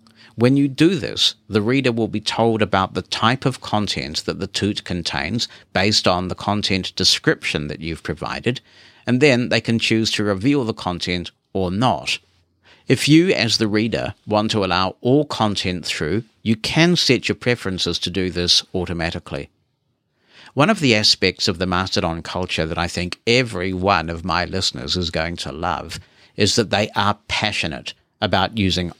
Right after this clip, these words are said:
alt text to describe images. Repeat offenders are often called out for it. As more users have migrated from Twitter, I've seen an increasing number of cases where alt text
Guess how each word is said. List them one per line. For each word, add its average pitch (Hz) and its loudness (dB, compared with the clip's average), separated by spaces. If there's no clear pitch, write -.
alt 117 0
text - -4
to 104 0
describe 92 0
images. 82 -2
Repeat 143 2
offenders 92 -2
are 107 2
often 117 0
called 101 -2
out 95 0
for 64 -8
it. 67 -14
As - 2
more 139 4
users 127 0
have 95 -4
migrated 104 0
from 85 -6
Twitter, 120 -2
I've 104 -2
seen 139 2
an 127 -2
increasing 131 0
number 117 0
of 78 -4
cases 82 -4
where 101 0
alt 117 0
text - -2